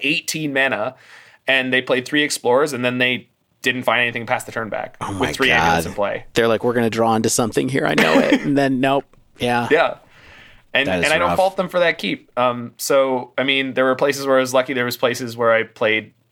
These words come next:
Speaker 1: you know, tight. Um, Indomitable Creativity is a very interesting card to play, um, because you can not only target your own stuff, but you can target your opponent's stuff. One of the match, the match win against Titan,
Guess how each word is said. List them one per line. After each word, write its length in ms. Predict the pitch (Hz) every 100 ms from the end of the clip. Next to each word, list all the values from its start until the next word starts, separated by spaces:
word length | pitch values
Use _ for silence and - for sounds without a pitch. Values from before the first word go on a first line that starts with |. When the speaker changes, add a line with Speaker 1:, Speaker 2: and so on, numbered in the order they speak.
| -
Speaker 1:
you 60 |
know, 140 | 120 113
tight. 460 | - 117 127 - 113
Um, 400 | 113 110 110 117 - - - -
Indomitable 440 | 123 139 143 147 139
Creativity 480 | 151 135 151 135 139
is 120 | 127
a 40 |
very 360 | 120 123 127 120 -
interesting 400 | 123 127 131 117
card 280 | - 123 131
to 80 |
play, 520 | - 151 147 151 147 -
um, 300 | 120 113 104
because 340 | 113 127 110
you 80 | 113
can 300 | 123 113 110
not 160 | 120
only 160 | 117 117
target 280 | 113 120 113
your 120 | 113
own 240 | 113 120
stuff, 440 | 117 - 123 123 -
but 140 | 101
you 60 | 104
can 100 | 117
target 240 | 127 117
your 140 | 110 104
opponent's 340 | - 120 127
stuff. 260 | - 139 -
One 200 | 135 131
of 100 | 123
the 300 | 120 117 -
match, 480 | 120 117 120 - -
the 220 | 123 143
match 400 | 135 151 - -
win 280 | 147 139 131
against 600 | 120 123 120 120 - -
Titan, 600 | - 120 120 123 120 127